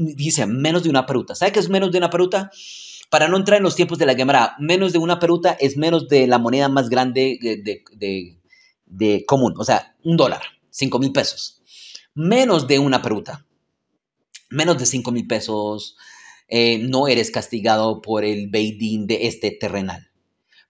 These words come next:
Pero sí eres castigado por el Beidín del cielo. ¿Ok? Porque no podemos castigar a alguien, echarlo a cárcel si alguien robó menos de cinco mil pesos, ¿no? ¿Sí? Pero el cielo sí. Entonces, pero es como robarle el alma a la persona.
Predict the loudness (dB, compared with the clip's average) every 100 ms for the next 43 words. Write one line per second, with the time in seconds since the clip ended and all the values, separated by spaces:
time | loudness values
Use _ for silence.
0 | _ 2 4 2 -2 -2 -6 -8 -4 0
1 | 0 -2 -6 -4 -4 -6 -6 -8 -8 -12
2 | -12 -12 -14 _ _ _ _ _ _ _
3 | _ _ -12 -8 -8 -10 _ -8 -4 0
4 | 2 2 0 -4 0 4 4 4 2 -2
5 | 0 0 0 -2 -2 -2 -4 -2 -2 -2
6 | -2 -4 -6 -8 -10 -10 -6 -8 -8 -14
7 | -18 -18 _ -20 -20 _ _ _ -20 _
8 | -8 -8 0 2 4 4 2 -2 -6 0
9 | 2 2 -2 -4 -12 _ _ -20 _ -2
10 | 0 0 2 4 4 2 2 4 4 4
11 | 2 4 4 4 2 0 -2 -8 -12 -18